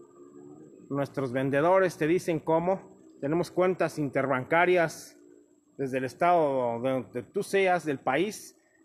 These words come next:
Y también de la Unión Americana nos puedes hacer de-, depósitos. Puedes marcar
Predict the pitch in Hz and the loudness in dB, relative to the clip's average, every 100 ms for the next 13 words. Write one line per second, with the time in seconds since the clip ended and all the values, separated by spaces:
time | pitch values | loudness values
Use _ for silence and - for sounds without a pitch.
0 | _ _ _ _ _ _ _ - _ _ | _ _ _ _ _ _ _ -20 _ _
1 | 190 214 175 156 156 190 202 185 - - | -8 -4 -2 0 2 2 2 -2 -10 -20
2 | - - - - 147 156 143 165 185 165 | -20 -20 -20 -6 0 2 2 2 2 2
3 | 143 127 165 180 165 - 170 160 143 175 | 0 0 2 2 0 0 -2 -2 -2 -2
4 | 160 143 - - 107 135 160 185 202 196 | -2 -4 -4 -8 -4 -2 -4 -2 -2 -4
5 | - - - - - - - - - - | -10 -20 -20 -20 -20 -20 -20 -20 -20 -20
6 | - - - - - - - - - - | -20 -20 -18 -18 -18 -18 -18 -12 -6 -6
7 | - - - - - - - - - - | -6 -16 -18 -18 -16 -16 -16 -16 -16 -16
8 | - - 277 226 185 156 220 247 214 | -4 0 2 2 2 4 4 4 2